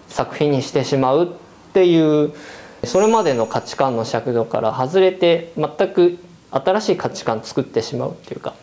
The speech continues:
そういうところが利休がやったすごいことの一つなんじゃないかなと僕は思っているんですけど、そんなわけで当時わび茶っていうものが大成していく中で、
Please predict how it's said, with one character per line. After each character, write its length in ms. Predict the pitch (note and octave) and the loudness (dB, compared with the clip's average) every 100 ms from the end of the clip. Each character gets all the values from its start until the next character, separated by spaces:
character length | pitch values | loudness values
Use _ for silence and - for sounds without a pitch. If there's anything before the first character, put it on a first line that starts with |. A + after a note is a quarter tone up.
| _ - - | _ -20 -6
そ 200 | - B3 | 0 2
う 40 | |
い 40 | |
う 40 | A#3+ | 2
と 140 | A3+ | 2
こ 120 | A3+ A#3 | 2 4
ろ 100 | G#3 | 4
が 300 | C#3+ A#2+ A#2 | 2 0 -2
利 140 | B2+ | -4
休 260 | C3 D3+ C#3 | -2 2 2
が 200 | C3+ B2+ | 4 4
や 120 | B2 | 2
っ 140 | A#2+ - | -2 -4
た 100 | B2 | -4
す 180 | - | 0
ご 140 | C3+ C3+ | 2 2
い 60 | B2+ | 2
こ 140 | A#2 | -2
と 140 | - | -2
の 120 | A2+ A2+ | -2 -2
一 220 | - D3 | -2 -2
つ 160 | - | 0
な 80 | E3 | 0
ん 60 | F#3 | 2
じ 80 | E3 | 2
ゃ 40 | |
な 140 | E3 | 2
い 80 | G3+ | 2
か 80 | F3+ | 2
な 120 | F3 | 0
と 240 | F3 A2+ - - | -2 -6 -10 -4
僕 240 | D3+ D3 | -2 2
は 80 | C#3 | 4
思 200 | C3 C#3 | 4 2
っ 40 | D3 | -2
て 160 | - | 0
い 80 | B2+ | 0
る 80 | B2 | 0
ん 80 | A#2+ | -4
で 100 | B2+ | -6
す 120 | - | -2
け 100 | D3+ | 2
ど、 220 | F3+ - - - | 2 0 -8 -6
そ 140 | - | 0
ん 40 | C4+ | 4
な 80 | C4 | 4
わ 100 | B3+ | 2
け 120 | D#3+ | 2
で 300 | A#2+ - - - G#3+ | 2 0 -4 -10 -2
当 180 | D4 B3+ | 2 2
時 340 | D3 A#2+ E2+ - _ _ - - - - - | 2 0 -2 -14 _ _ -20 -20 -20 -14 0
わ 160 | D3+ | 2
び 100 | E3 G#3 | 2 2
茶 120 | G#3+ | 0
っ 120 | - | 0
て 100 | G3 | 2
い 20 | |
う 40 | F#3 | 2
も 80 | |
の 160 | E3+ C#3 | 4 2
が 220 | B2 G#2+ - - - - - - | 0 -2 -8 -20 -20 -20 -12 -2
大 180 | D3+ | -2
成 240 | D3 D#3+ D3 | 0 0 0
し 120 | C#3+ | 0
て 140 | D#3 | 2
い 80 | D3 | 2
く 120 | D3 | 2
中 260 | D3+ C#3+ B2 | 0 0 0
で、 240 | C3+ B2+ | 2 0